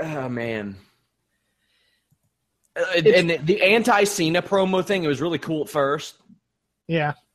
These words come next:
Speaker 1: Like, you, you're calling him out, he's not there, all that stuff. Styles even got to use the main event curse word.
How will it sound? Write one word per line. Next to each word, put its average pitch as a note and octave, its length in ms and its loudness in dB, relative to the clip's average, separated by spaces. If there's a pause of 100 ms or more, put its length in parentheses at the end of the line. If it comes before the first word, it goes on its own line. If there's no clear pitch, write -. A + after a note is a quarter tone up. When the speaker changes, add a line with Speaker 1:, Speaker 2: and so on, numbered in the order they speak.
(120)
Speaker 1:
Like, C#3 520 0 (180)
you, C3+ 380 -10
you're B2+ 140 -4
calling D3 400 0
him C3+ 140 0
out, C3+ 300 2
he's C3+ 160 -8
not C3+ 260 -4
there, B2+ 320 0
all B2+ 140 -2
that A#2+ 220 -4
stuff. B2 220 -6
Styles D#3+ 420 0
even D3 160 2
got C#3+ 140 2
to C#3+ 60 -2
use C3+ 160 -2
the C#3+ 80 -6
main C#3+ 200 2
event C#3+ 240 0
curse C#3+ 320 0
word. C3+ 420 0